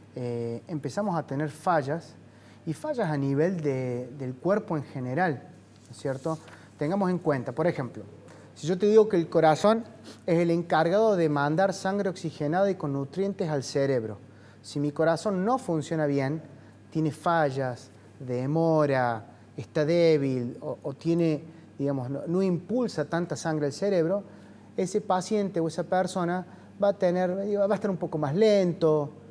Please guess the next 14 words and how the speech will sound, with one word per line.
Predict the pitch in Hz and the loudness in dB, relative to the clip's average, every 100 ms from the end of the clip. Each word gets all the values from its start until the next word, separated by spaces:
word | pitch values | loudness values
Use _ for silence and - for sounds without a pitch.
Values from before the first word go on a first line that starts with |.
| - - | -20 -16
¿m? | 151 151 151 - | -8 -8 -8 -14
Se | - 160 | -2 2
va | 170 | 4
a | |
dormir | 156 143 147 | 4 4 0
más | 139 135 | -2 0
rápido, | 190 196 170 - 147 139 135 127 117 - - - - | 4 4 4 2 0 2 2 0 -6 -16 -20 -20 -8
eh, | 135 131 | -6 -2
va | 151 | -2
a | |
estar | - | -2
mucho | 156 147 143 | -4 -4 -6
más | 135 | -6
fatigado, | 135 - 127 143 190 175 151 139 131 | -6 -6 -4 0 2 4 4 2 -2